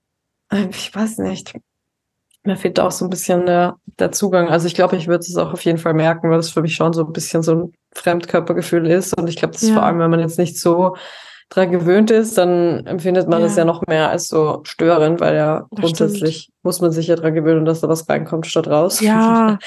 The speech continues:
Speaker 1: <laughs>
Speaker 2: Nee, Analsex ist auch nicht so mein Ding. Ist auch ein, ein Gebiet bei mir, wo ich denke mir so, vielleicht in Zukunft, aber gerade I'm, I'm
Speaker 1: Hm.
Speaker 2: fine without it. I'm fine without it.
Speaker 1: Ja. Ja, same.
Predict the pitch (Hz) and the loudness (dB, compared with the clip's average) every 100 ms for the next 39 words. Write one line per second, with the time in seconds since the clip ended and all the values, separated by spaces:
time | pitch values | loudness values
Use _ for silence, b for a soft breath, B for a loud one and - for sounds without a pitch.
0 | B B B 247 220 220 214 214 233 240 | B B B -6 2 4 4 2 2 0
1 | 247 220 202 226 208 214 208 196 202 202 | -2 0 0 0 0 -2 -2 0 0 0
2 | 196 233 233 233 220 214 208 175 247 262 | 0 0 0 0 0 -2 -2 0 -2 0
3 | 220 220 214 208 202 208 214 208 208 190 | 0 2 2 2 0 0 0 2 0 -2
4 | _ _ _ _ _ - 285 277 262 247 | _ _ _ _ _ -8 0 0 2 -2
5 | 202 269 254 330 370 - - _ _ 220 | -2 -4 2 0 0 -12 -20 _ _ -2
6 | 220 214 220 240 240 240 233 _ _ b | -2 -2 0 2 2 0 -4 _ _ b
7 | b b b - 220 220 190 175 202 202 | b b b -4 0 2 2 2 2 0
8 | 208 202 208 202 190 190 190 - _ - | -4 -6 -6 0 0 0 -4 -10 _ -10
9 | 214 - 202 202 196 190 165 160 - - | -10 -6 -4 -4 -2 2 2 2 0 -6
10 | _ _ _ 165 151 165 180 170 165 160 | _ _ _ -2 -2 -2 -2 -2 -2 -6